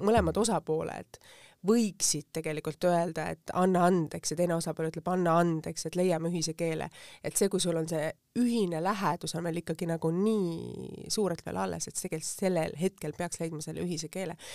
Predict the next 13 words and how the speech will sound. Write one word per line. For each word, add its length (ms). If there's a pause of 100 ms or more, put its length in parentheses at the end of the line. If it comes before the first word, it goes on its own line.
(140)
Aga 100
siin 240
tuleb 300
jälle 260
see 240 (560)
inimeste 380
egod 420
tegelikult 400
hästi 300
suurelt 340
nagu 320 (240)
mängu, 480
et, 160